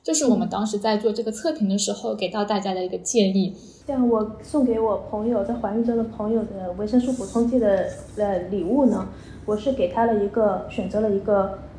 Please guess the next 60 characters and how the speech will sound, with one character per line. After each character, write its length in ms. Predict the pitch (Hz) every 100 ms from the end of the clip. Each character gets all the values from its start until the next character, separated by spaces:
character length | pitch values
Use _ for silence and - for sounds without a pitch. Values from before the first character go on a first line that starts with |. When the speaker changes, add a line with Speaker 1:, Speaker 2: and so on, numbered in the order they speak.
| -
Speaker 2:
嗯， 280 | 190 185 185 190 - - - - -
我， 120 | 208 - - -
我 120 | 208
自 160 | 196 440
己 120 | 285
其 140 | - 202
实 100 | 220
也 80 |
会 140 | 196 214
吃 200 | 214 220
的 420 | 208 190 185 -
产 280 | - 208 180
前 220 | - 196
复 160 | 202 294
合 140 | 196
维 100 | 180
生 160 | 180 185
素 200 | 185 196
补 60 | - -
充 140 | - 180
剂， 140 | - 175
因 100 | 202
为 100 | 208
它 120 | 226
里 80 | 185
面 100 | 175
的 80 | 185
叶 160 | 214
酸、 320 | 196 196 190 - -
铁 220 | - 180
的 60 | 185
含 200 | 170 185
量 140 | 185
都 80 | 185
是 100 | 190
比 100 | -
较 120 | 170 175
高 300 | 185 180 180
的。 140 | 180 - - - - -
产 280 | - 208 180
前 380 | - 196 185 202
复 160 | - 247
合 120 | 185
维 120 | 180
生 160 | 185 196
素 100 | 202
补 120 | 185
充 180 | 190 190
剂， 160 | - 196
我 100 | 185
再 180 | 202 190
额 120 | 202
外 160 | 233
的 100 | 208
给 140 | 185 185
他 100 | 185
挑 180 | - 196
选 160 | 202
了 60 |
一 40 | 185